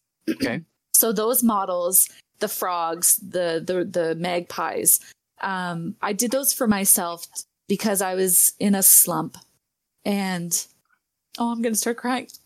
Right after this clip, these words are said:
Speaker 2: Mm.
Speaker 1: And I
Speaker 2: You're
Speaker 1: really
Speaker 2: okay.
Speaker 1: tried <laughs> to prove to myself that I was a good miniature painter.
Speaker 2: Mm.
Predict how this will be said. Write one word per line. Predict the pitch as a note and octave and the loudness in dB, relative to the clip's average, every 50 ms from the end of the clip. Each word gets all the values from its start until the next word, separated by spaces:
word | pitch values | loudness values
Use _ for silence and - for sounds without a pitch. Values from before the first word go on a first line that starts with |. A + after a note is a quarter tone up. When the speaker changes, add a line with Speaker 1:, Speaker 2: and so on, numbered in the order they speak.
| _ _ _ - | _ _ _ -2
Speaker 2:
Mm. | - C4+ B3+ B3 A3+ G#3 F#3+ F3 D3+ C#3+ C#3+ C#3+ - _ _ _ _ _ _ _ _ _ _ _ _ _ _ _ _ _ _ _ _ _ _ _ _ _ _ _ _ _ _ _ _ _ _ _ _ - E4+ | 0 2 2 4 2 2 4 2 2 0 -2 -4 -10 _ _ _ _ _ _ _ _ _ _ _ _ _ _ _ _ _ _ _ _ _ _ _ _ _ _ _ _ _ _ _ _ _ _ _ _ -2 2
Speaker 1:
And | F#4+ F#4+ | 2 2
I | F#4+ | 2
Speaker 2:
You're | F#4+ F4+ - E3+ E3+ | 2 0 0 0 0
Speaker 1:
really | D#3+ - - C3 B2 A#2+ | 0 -2 0 -2 -2 -2
Speaker 2:
okay. | A#2+ - - | -4 -6 -4
Speaker 1:
tried | - D#4 - G4 A4 A4 A4 G#4+ G#4+ - - - - - - C5+ D5 C#5 _ _ _ _ _ _ _ _ _ - - | -2 -2 0 0 0 2 2 2 2 0 -6 -6 -4 -2 0 0 0 0 _ _ _ _ _ _ _ _ _ -20 -20
<laughs> | - - _ _ _ _ _ _ _ _ _ _ _ _ _ _ _ _ _ _ _ _ _ - D4 | -20 -20 _ _ _ _ _ _ _ _ _ _ _ _ _ _ _ _ _ _ _ _ _ -4 -4
to | - C4 | -4 -4
prove | - - - G4 G4 G4 F#4+ F#4+ | -2 -2 2 2 2 2 2 4
to | - - G4+ | 2 2 2
myself | E4+ D#4 E4 F4 - - F#4 C#4+ D#4 - | 2 2 4 4 4 4 4 0 -4 -4
that | - - C#4+ | -2 -2 0
I | - - | 2 0
was | - - | 0 0
a | G4 F4+ | -4 -6
good | - - E4 D#4+ C#4+ | -8 -6 -6 -6 -6
miniature | D#4+ D#4 A3 - - - - - F4+ F4 | -4 -4 -4 -2 -2 -4 -2 -4 -4 -4
painter. | - - D4+ E4+ F4 - - - - G#4+ - _ _ _ _ _ _ _ _ _ - | -6 -4 -4 -2 -2 -2 -4 -4 -4 -8 -10 _ _ _ _ _ _ _ _ _ -2
Speaker 2:
Mm. | E3+ D#3 D3+ C#3+ C3+ C3 B2+ B2 A#2+ A#2+ A#2+ A#2+ | 0 0 2 2 2 2 2 2 2 2 2 0